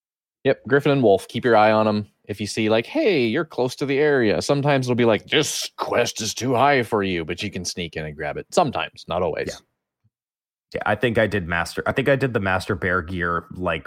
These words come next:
Speaker 2: way under level for the areas I was supposed to be in, so. Uh,
Speaker 1: But yeah.
Speaker 2: yeah.
Speaker 1: And like I
Speaker 2: I,
Speaker 1: told
Speaker 2: I
Speaker 1: her, Gav,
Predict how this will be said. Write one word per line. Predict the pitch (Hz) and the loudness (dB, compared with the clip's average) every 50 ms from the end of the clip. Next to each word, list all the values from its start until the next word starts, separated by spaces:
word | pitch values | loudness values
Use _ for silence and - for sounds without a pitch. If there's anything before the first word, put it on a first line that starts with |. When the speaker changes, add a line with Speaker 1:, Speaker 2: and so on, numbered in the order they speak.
| - - | -12 -12
Speaker 2:
way | 101 101 95 95 104 120 123 123 123 123 120 120 117 | -10 -8 -6 -2 0 2 2 4 4 2 4 4 4
under | 110 110 107 104 104 | 2 2 2 0 0
level | 101 98 95 90 85 92 | 0 0 0 -2 -2 -4
for | 90 - 101 | -4 -4 -4
the | 85 90 85 | -4 -2 -2
areas | 85 85 85 82 80 80 78 | -2 -2 -2 -2 -4 -4 -4
I | 80 | -6
was | 78 78 | -6 -6
supposed | - - 87 80 - - | -6 -6 -8 -8 -8 -10
to | - | -12
be | - 67 - | -12 -12 -12
in, | 76 76 64 71 90 | -12 -12 -14 -16 -18
so. | - - - - 50 50 50 - _ _ _ _ _ _ _ _ _ _ _ _ _ _ _ _ _ _ _ _ _ _ _ _ _ _ _ _ - | -18 -12 -8 -8 -6 -6 -8 -10 _ _ _ _ _ _ _ _ _ _ _ _ _ _ _ _ _ _ _ _ _ _ _ _ _ _ _ _ 0
Uh, | 113 117 117 120 123 117 | 4 4 6 6 6 6
Speaker 1:
But | 107 | 6
yeah. | 214 262 320 262 - - - _ _ _ _ _ _ _ _ _ _ _ _ _ _ _ _ _ _ _ _ _ | 6 6 6 4 2 -2 -10 _ _ _ _ _ _ _ _ _ _ _ _ _ _ _ _ _ _ _ _ _
Speaker 2:
yeah. | 156 175 - - - _ _ _ - - - _ _ - | -2 -2 -2 -6 -14 _ _ _ -20 -20 -20 _ _ 0
Speaker 1:
And | 120 127 | 2 2
like | 139 139 135 | 4 4 4
I | 123 | 2
Speaker 2:
I, | - | 4
Speaker 1:
told | - 135 127 | 4 4 4
Speaker 2:
I | 117 | 4
Speaker 1:
her, | 127 127 120 | 4 2 2
Gav, | 110 131 135 139 143 147 143 - - | 2 2 2 4 4 2 0 -4 -12